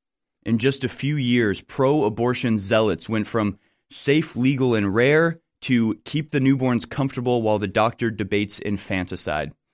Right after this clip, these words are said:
He says, "I don't care what party you're from. If you can't say that that's wrong, you can't say it's wrong to leave babies to die after birth, get the hell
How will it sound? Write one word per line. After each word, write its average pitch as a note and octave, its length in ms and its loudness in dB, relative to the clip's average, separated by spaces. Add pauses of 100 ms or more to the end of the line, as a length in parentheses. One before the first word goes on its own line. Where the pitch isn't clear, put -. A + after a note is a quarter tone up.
(180)
He - 280 -20
says, G#2+ 160 -2
"I A2+ 60 4
don't A#2 120 -2
care B2 240 0
what A#2+ 220 0
party A#2 240 0
you're G#2+ 160 0
from. G#2+ 320 -2
If G2 120 -4
you G2+ 120 -8
can't - 280 -2
say A#2+ 200 0
that G#2+ 160 -2
that's G#2+ 200 0
wrong, G#2+ 520 0 (520)
you G#2 60 -10
can't A#2+ 180 2
say A#2 120 2
it's G2+ 100 -2
wrong A2 380 2
to G#2+ 40 0
leave G#2+ 300 0
babies G#2+ 380 2
to G#2+ 120 -4
die G2+ 380 4
after G2+ 320 0
birth, F#2+ 360 -2
get - 180 -4
the A#2+ 80 0
hell A2 480 -2